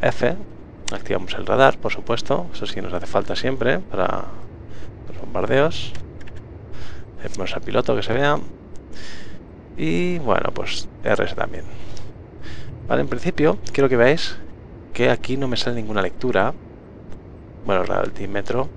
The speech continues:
siempre hay activado. No me sale ninguna lectura porque estoy en el waypoint uno. Eh, estamos volando hacia el waypoint uno, así que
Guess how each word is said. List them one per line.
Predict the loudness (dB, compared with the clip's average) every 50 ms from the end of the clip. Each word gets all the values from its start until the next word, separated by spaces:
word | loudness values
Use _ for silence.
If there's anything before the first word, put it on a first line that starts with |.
| -10 -8 -6
siempre | -4 -2 -2 -2 -2 -2 0 0 0
hay | 0 0 0 0 0
activado. | -2 -2 -2 -2 0 0 0 0 -2 -4 -2 -2 -2 -2 -2 -2 -4 -6 -6 -4
No | -2
me | 0 2
sale | 2 2
ninguna | 2 2 4 4 4
lectura | 4 4 2 4 4 6
porque | 6 4 2 2
estoy | 0 0 0 0
en | 2
el | 2
waypoint | 2 2 2 0 0 -2 -2 -4 -4 -2
uno. | 0 0 2 2 2 0 -2 -4 -8 -12 -14 -8 -8 -6 -4 -4 -4 -2 -4 -2 -2 -4 -4 -4 -6 -8 -10 -14 -16 -16 -10 -2
Eh, | 2 4 4 6 6 4 4 2 2 0 0
estamos | 0 4 6 6 6
volando | 8 8 8 8
hacia | 8 6
el | 8
waypoint | 8 6 6 4 2 0 2
uno, | 2 2
así | 2 2 0 -2 -4 -6 -6 -4
que | -2 0 0